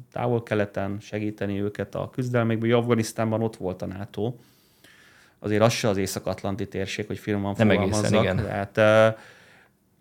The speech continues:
Speaker 1: Amerika nyilván az amerikai érdekeket képviseli. És ez rendben van.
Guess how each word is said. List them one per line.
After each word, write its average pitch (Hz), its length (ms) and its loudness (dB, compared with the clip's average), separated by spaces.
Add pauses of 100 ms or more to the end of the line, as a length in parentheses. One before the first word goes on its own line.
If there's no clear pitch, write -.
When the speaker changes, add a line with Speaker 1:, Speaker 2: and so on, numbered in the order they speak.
(800)
Speaker 1:
Amerika 139 880 4
nyilván 120 340 4
az 107 120 0
amerikai 92 460 -2
érdekeket 85 520 -10
képviseli. 85 680 -12 (640)
És - 160 -6
ez 120 140 4
rendben 98 340 2
van. 78 280 -8